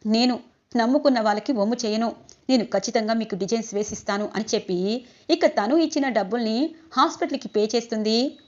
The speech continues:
కావ్య. ఈ విషయం ఇటువైపు కనకం ఫ్యామిలీకి, అటువైపు దుగ్గిరాల ఫ్యామిలీకి ఎవరికీ తెలీదు.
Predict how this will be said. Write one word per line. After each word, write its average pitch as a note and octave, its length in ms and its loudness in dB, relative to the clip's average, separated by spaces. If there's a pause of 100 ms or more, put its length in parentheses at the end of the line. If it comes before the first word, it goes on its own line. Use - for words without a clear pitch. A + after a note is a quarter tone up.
(120)
కావ్య. A3 480 2 (420)
ఈ E4 180 8
విషయం A3 520 -2 (240)
ఇటువైపు E4 400 2
కనకం B3+ 420 0
ఫ్యామిలీకి, A#3+ 600 -4 (160)
అటువైపు G#3 380 -2
దుగ్గిరాల A3 500 0
ఫ్యామిలీకి A3 640 -2 (240)
ఎవరికీ A3 400 2
తెలీదు. A3+ 540 2